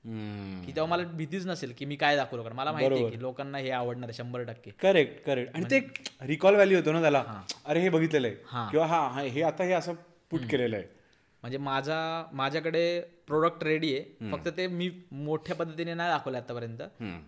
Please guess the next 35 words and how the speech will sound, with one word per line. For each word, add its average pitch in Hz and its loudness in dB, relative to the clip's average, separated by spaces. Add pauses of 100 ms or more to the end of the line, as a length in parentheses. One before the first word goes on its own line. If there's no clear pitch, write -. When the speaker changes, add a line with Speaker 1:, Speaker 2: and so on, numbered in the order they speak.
Speaker 2:
तर 120 -12
माझं 139 -4
हेच 156 -6
एम 143 -6
आहे 143 -10
की 156 -8
मी 147 -4
जेव्हा 156 -4
काही 151 -2
मोठं 156 -4
करेल 165 0
ना, 127 -8 (140)
तेव्हा 139 -4
मी 151 -6
माझ्याच 147 -2
गोष्टी 143 -6
दाखवणार 113 -6
आहे 104 -18 (120)
लोकांना. 110 -10
Speaker 1:
Amazing. 98 -8
Speaker 2:
कारण 123 -10
त्या 135 -2
मी 139 -6
आधी, 135 -8 (260)
मला 127 -6
त्याच्या 139 -4
काय 151 -4
म्हणतात 127 -6
त्याला, 123 -6
मी 120 -8
एक्सपेरिमेंट 147 -6
करून 151 -4
झालेले 127 -4
आहेत. - -16
Speaker 1:
हा. 92 -6